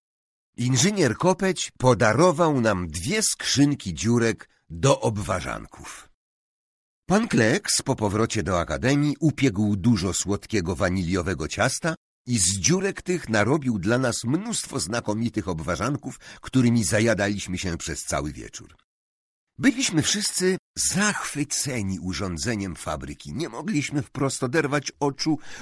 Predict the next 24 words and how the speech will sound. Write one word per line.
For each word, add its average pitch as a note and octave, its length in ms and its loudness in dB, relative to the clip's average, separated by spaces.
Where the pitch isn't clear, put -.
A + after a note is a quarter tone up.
od B2 220 0
elektrycznych C3+ 840 2
świdrów C#3 840 0
rozpalonych C3+ 760 2
do C3 120 2
czerwoności, B2+ 800 -2
od - 220 -4
tokarek C3+ 720 2
i A#2 80 -8
wszelkiego D#3+ 540 0
rodzaju C#3+ 360 0
narzędzi, C3 680 0
których C#3 340 2
nazw A#2 440 0
nie C3 200 4
znaliśmy G2+ 500 -2
wcale. - 440 -8
Gdy A#2 220 4
opuściliśmy A2+ 720 -2
fabrykę, D3+ 560 2
było D#3+ 220 -2
już A2 180 -2
prawie A2+ 300 0
ciemno. A#2 500 -4